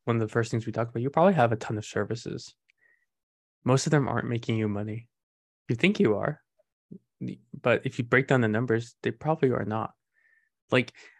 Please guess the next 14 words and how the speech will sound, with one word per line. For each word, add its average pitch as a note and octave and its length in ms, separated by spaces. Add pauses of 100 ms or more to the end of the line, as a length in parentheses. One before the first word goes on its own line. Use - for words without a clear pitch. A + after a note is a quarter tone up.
when C3 200
we D#3+ 420
made B2+ 340
the A#2 60
decision A2+ 760 (720)
to C3+ 120
really A#2+ 280
move A2+ 260
into A#2 300
this G#2 260
route G2+ 180
of G#2+ 120
serving G#2+ 420
agencies, A2+ 800